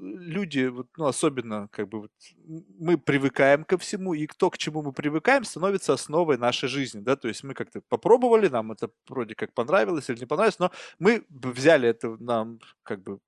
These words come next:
может быть, боялись раньше взять, сейчас взяли. И тенденция такова, что все больше и больше будет, э, вот, выявляться подобный тренд. И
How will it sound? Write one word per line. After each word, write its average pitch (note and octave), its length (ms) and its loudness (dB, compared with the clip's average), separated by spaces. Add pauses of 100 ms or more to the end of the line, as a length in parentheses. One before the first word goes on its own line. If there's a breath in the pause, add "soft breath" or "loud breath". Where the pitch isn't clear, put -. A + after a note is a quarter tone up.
может C3+ 220 -4
быть, A#2 120 -4
боялись C3+ 460 4
раньше G3 260 2
взять, B2 140 2
сейчас D#3 140 6
взяли. A2+ 360 0 (520 loud breath)
И E3 420 2 (560 soft breath)
тенденция F3+ 540 4
такова, G3+ 460 4
что - 640 2 (260)
все - 220 -2
больше F3 500 0
и C3 40 2
больше D#3 500 2
будет, E3+ 420 -2 (160)
э, - 40 -18 (1080)
вот, C#3 180 -8 (100)
выявляться D3 520 4
подобный B2+ 440 -2
тренд. G#2+ 340 0 (640 loud breath)
И C4 380 0